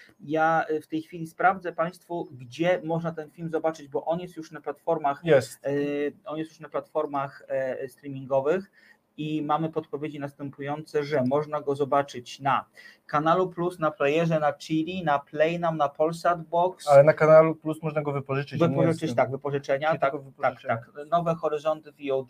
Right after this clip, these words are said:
Speaker 1: Moje e kino kropka p l, które jak zawsze polecamy. To jest ten
Speaker 2: Oczywiście.
Speaker 1: portal, gdzie mogą państwo kupić film, a dochód, a cena, którą państwo zapłacą,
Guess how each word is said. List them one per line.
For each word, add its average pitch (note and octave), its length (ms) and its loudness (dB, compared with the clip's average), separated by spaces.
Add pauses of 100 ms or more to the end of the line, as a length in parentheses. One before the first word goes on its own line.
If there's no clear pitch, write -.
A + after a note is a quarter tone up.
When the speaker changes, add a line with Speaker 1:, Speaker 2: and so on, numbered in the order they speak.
(120)
Speaker 1:
Moje E3 300 4
e D3+ 60 0
kino D3+ 280 -4
kropka C#3+ 120 0
p D3 60 2
l, C#3+ 60 -4
które C3+ 200 -4
jak C3 120 -4
zawsze C#3 260 -2
polecamy. C#3 540 0
To G3 40 -8
jest - 120 -20
ten C3 60 -20 (140)
Speaker 2:
Oczywiście. C3 240 -4
Speaker 1:
portal, D3 260 2
gdzie C3+ 120 -10
mogą C3+ 220 -6
państwo C3+ 280 -6
kupić E3+ 340 -8
film, G#3 220 -4 (240)
a F3 160 6
dochód, E3 540 4
a D3 320 2
cena, E3 220 2
którą C#3+ 160 -4
państwo C#3 300 -4
zapłacą, C#3 440 -2